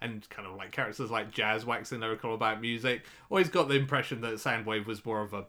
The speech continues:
a, a, an audiobook guy. You know, he wasn't really into the music. So for him to, for him to, like, react and be like, "Oh, that was,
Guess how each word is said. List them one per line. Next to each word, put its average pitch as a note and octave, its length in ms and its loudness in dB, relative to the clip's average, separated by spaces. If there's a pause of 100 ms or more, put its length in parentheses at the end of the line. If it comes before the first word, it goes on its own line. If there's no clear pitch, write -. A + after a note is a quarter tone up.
a, G#2+ 60 -6
a, G#2 400 -4
an A#2+ 160 -4
audiobook G2+ 720 -6
guy. F#2+ 460 -6 (360)
You B2 180 0
know, F#2+ 220 -4
he C3 80 0
wasn't C#3 280 2
really A#2+ 340 2
into A#2+ 300 -4
the A#2+ 80 -2
music. G#2+ 560 -4
So D#3 160 6
for E3 160 4
him E3 240 4
to, B2+ 280 4 (220)
for F#3 100 4
him F3+ 200 4
to, E3+ 140 4
like, C#3+ 240 6
react B2+ 500 6
and A#2+ 160 -6
be A2+ 80 2
like, G#2 200 0
"Oh, C3+ 100 -4
that C#3+ 140 -6
was, A2+ 220 -10